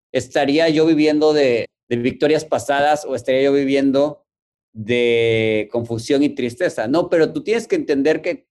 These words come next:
cuando no hay un match, cuando no se entienden, no se entienden y ya, la vida sigue. Y esa persona seguiría buscando a la persona, a su príncipe azul, y tú seguirás buscando a tu empresa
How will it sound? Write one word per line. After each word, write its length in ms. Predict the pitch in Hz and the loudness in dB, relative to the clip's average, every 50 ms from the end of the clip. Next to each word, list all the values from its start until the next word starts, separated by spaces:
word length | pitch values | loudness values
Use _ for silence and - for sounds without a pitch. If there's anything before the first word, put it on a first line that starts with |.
| _ _ | _ _
cuando 280 | - 131 123 120 123 | -6 -4 -4 -2 -2
no 140 | 123 127 135 | -2 -2 0
hay 240 | 143 156 170 170 175 | 0 0 0 0 -2
un 100 | 190 185 | -4 -4
match, 340 | 180 165 151 147 151 - - | -2 -2 0 -2 -2 -4 -6
cuando 240 | - 143 123 120 120 | -6 -6 -4 -4 -4
no 160 | 120 131 139 | -4 -4 -6
se 100 | - - | -6 -6
entienden, 380 | 170 151 - 151 151 147 160 151 | -6 -6 -4 -4 -2 -2 0 -2
no 100 | 147 147 | -2 -2
se 100 | - 185 | -2 -4
entienden 360 | 160 127 170 180 180 180 165 | -4 -2 -2 -2 -2 -2 -2
y 80 | 139 117 | -2 0
ya, 180 | 135 170 180 | 0 0 2
la 100 | 151 123 | 2 0
vida 200 | 120 135 139 165 | 0 0 -2 -2
sigue. 520 | 160 - 147 165 180 170 135 104 - - _ _ _ _ _ _ _ | -2 -2 -2 -2 -2 -2 -4 -4 -6 -10 _ _ _ _ _ _ _
Y 140 | 120 120 135 | -2 0 0
esa 180 | 143 143 196 - | 2 2 2 0
persona 280 | - - - - 175 | 0 -2 -2 -2 -2
seguiría 320 | - 156 143 123 117 135 143 | -2 -2 -2 0 0 0 0
buscando 560 | 147 156 151 - - 156 147 147 139 135 131 | 0 0 -2 -2 -2 0 0 2 2 2 2
a 20 | |
la 140 | 127 120 113 | 2 2 0
persona, 420 | - 107 - - 127 131 131 135 131 | -4 -6 -6 -4 -6 -4 -4 -4 -6
a 160 | - - 110 | -8 -10 -12
su 160 | - - 101 | -12 -12 -10
príncipe 460 | 104 123 135 139 143 165 160 160 143 | -8 -6 -6 -6 -6 -6 -4 -2 -2
azul, 500 | 131 117 - - 143 131 139 170 - _ _ _ _ _ _ _ - | -2 -2 -2 -4 -4 -4 -4 -6 -10 _ _ _ _ _ _ _ -14
y 80 | 110 | -12
tú 140 | 107 - 104 | -12 -10 -8
seguirás 340 | 110 147 147 135 127 123 131 | -4 -4 -2 0 0 -2 -2
buscando 640 | 135 123 - - 131 123 123 123 131 139 - _ _ _ _ _ - | -4 -6 -6 -4 -4 -2 -2 -2 -2 -4 -4 _ _ _ _ _ -4
a 420 | 120 123 127 131 139 143 156 - - _ _ | -2 -2 0 0 0 -2 -2 -4 -8 _ _
tu 240 | - 139 139 143 147 | -2 0 2 2 2
empresa 1000 | 143 131 117 - 135 135 123 - - 156 151 151 143 135 127 120 107 101 90 | 2 0 0 -2 -2 -2 -2 0 0 0 2 2 2 0 0 0 0 -2 -4